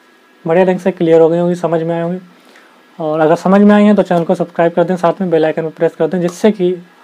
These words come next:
आपको जो next topic पर, अगले type पर percentage की class आएगी और उसका जो है वो आपको class की notification मिल जाए तुरंत और आप class को देख पाएँ।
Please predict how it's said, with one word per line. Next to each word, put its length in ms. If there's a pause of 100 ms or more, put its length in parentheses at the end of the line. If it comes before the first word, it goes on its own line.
(240)
आपको 360
जो 280 (160)
next 280
topic 300
पर, 180 (460)
अगले 240
type 260
पर 160
percentage 500
की 100
class 300
आएगी 260 (760)
और 360 (520)
उसका 300
जो 140
है 60
वो 100
आपको 580
class 360
की 160
notification 540
मिल 180
जाए 120
तुरंत 260
और 100
आप 200
class 280
को 160 (680)
देख 220
पाएँ। 160